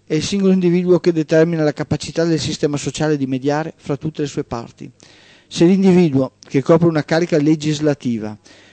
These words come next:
conosce mille cause che concorrono a formare un fenomeno problematico e le relazioni che intercorrono fra le cause, avrà un approccio diverso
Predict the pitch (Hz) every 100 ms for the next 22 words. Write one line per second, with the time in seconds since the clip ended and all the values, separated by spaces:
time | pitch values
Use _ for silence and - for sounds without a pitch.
0 | _ - 175 196 196 185 156 - _ _
1 | _ 143 175 233 180 143 123 - _ -
2 | 170 156 117 113 110 - _ _ _ _
3 | _ _ - 139 147 139 - 185 185 165
4 | 135 143 135 156 160 143 - 131 120 123
5 | 143 147 - 127 117 117 131 - 170 -
6 | 175 _ _ _ _ _ - 156 170 165
7 | 165 156 - 196 196 - 170 160 147 135
8 | - 180 175 151 143 135 123 139 151 180
9 | 190 190 _ _ _ _ - 143 165 196
10 | 185 170 190 208 - 165 156 151 160 170
11 | - 196